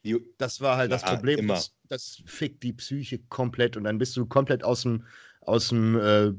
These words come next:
Speaker 2: ja, aus dem Rhythmus raus. Und das wär, wenn ich mir jetzt nochmal angucke, was er gemacht hat, er ist beim, er hat bei der zweiten, bei dem, beim zweiten Versuch hat er die hundertsiebenundachtzig mit einer anderen Technik gedrückt.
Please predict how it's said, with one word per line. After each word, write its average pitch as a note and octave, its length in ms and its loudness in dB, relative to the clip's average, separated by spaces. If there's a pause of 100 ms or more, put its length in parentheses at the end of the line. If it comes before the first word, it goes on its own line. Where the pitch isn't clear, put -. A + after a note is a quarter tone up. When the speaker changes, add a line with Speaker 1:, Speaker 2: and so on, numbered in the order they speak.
(960)
Speaker 2:
ja, A#2+ 180 6
aus B2 200 4
dem A#2 100 -2
Rhythmus A#2 400 2
raus. B2+ 260 4
Und G#2+ 160 -4
das A#2 220 -2
wär, A2 160 2
wenn G#2+ 80 4
ich G#2+ 120 -4
mir - 80 4
jetzt A#2 140 2
nochmal G#2 180 2
angucke, B2+ 240 -2
was G#2+ 140 2
er G#2+ 80 4
gemacht G#2 320 2
hat, B2 120 4 (180)
er G#2 180 0
ist B2 140 0
beim, A2 340 2 (140)
er A2+ 100 0
hat - 140 -2
bei G#2+ 100 6
der G#2 160 4
zweiten, C3 560 2
bei G2+ 80 0
dem, F#2 300 -2
beim F#2 140 -2
zweiten B2+ 260 4
Versuch A2+ 240 -2
hat A2 80 0
er G#2+ 60 -2
die G#2 80 2
hundertsiebenundachtzig A2+ 720 0
mit A2+ 160 2
einer G#2 80 4
anderen A2+ 260 0
Technik G#2+ 360 -4
gedrückt. E2 340 -6